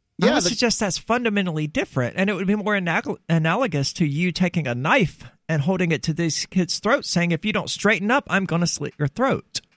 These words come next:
Speaker 2: Yeah, well, I certainly wouldn't have done that.
Speaker 1: No, uh, no, because that's a, that's a grievously
Speaker 2: <laughs>
Speaker 1: immoral, horrific,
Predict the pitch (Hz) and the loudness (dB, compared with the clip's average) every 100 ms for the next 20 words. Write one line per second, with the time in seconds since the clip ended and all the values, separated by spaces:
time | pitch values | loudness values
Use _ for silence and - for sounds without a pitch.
0 | _ _ _ _ _ - - _ 139 147 | _ _ _ _ _ -20 -20 _ 0 2
1 | 127 131 143 123 120 113 110 90 76 - | 2 0 -2 -2 -2 -2 -4 -6 -10 -16
2 | _ _ _ _ _ _ _ _ _ _ | _ _ _ _ _ _ _ _ _ _
3 | _ _ _ _ _ 160 87 - - - | _ _ _ _ _ -2 -2 -2 -4 -4
4 | 165 202 - 131 320 359 370 370 - 339 | -6 -2 -2 0 0 2 2 0 0 0
5 | - 262 185 - 277 440 233 226 196 - | 2 2 0 -4 -2 -2 -2 -2 0 0
6 | 220 208 165 - _ _ _ - 240 220 | 2 2 0 -6 _ _ _ 0 2 4
7 | 262 233 175 170 - 202 202 220 208 170 | 4 4 2 0 0 0 2 2 0 -2